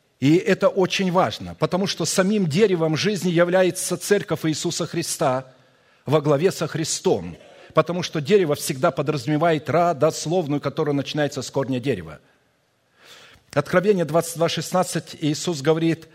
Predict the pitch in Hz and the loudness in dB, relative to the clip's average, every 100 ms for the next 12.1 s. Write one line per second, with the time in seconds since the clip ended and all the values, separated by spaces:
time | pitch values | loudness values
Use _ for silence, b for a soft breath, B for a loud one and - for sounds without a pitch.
0 | B B - 147 220 190 - 165 160 - | B B -2 2 2 0 -4 -2 -2 -4
1 | - - 156 - 170 170 175 147 151 147 | -6 -2 0 2 2 2 2 0 2 2
2 | 151 160 147 147 156 131 175 147 - 139 | 0 0 -4 -4 -4 -4 -4 -4 -6 -4
3 | 151 151 - 151 135 - 143 - 135 139 | -2 -2 -2 -2 -2 -4 -4 0 -2 -2
4 | - b b 131 156 143 156 139 165 151 | -12 b b 2 2 2 -2 -2 0 0
5 | 139 131 127 151 139 120 127 127 123 156 | 0 -2 -2 -2 -2 -2 -2 0 -2 -2
6 | - b b b 117 147 120 151 - 143 | -6 b b b -4 -4 2 2 2 -2
7 | 147 147 139 139 139 156 123 101 95 92 | -2 0 0 0 -2 -2 -2 -6 -8 -8
8 | 90 B B 127 143 170 165 139 127 175 | -10 B B -4 -2 -2 -4 -4 0 2
9 | 165 151 151 135 - 117 107 123 147 - | 2 -2 -4 -4 -2 -2 -2 -4 -6 -10
10 | _ _ b b b b b b - 117 | _ _ b b b b b b -4 -4
11 | 110 - 139 - 180 143 - - 139 113 | -4 -4 -4 0 0 0 -2 -4 -4 -4
12 | - | -8